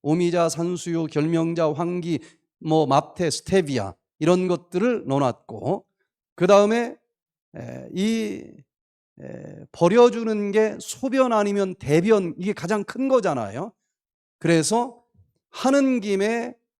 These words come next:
대변도 잘 버려줄 수 있는 것, 서로 같이 도와주면서 일을 하니까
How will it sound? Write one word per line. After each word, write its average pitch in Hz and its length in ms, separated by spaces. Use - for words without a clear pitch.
대변도 233 880
잘 - 600
버려줄 233 460
수 - 220
있는 196 360
것, - 260
서로 262 580
같이 208 680
도와주면서 196 680
일을 151 180
하니까 143 580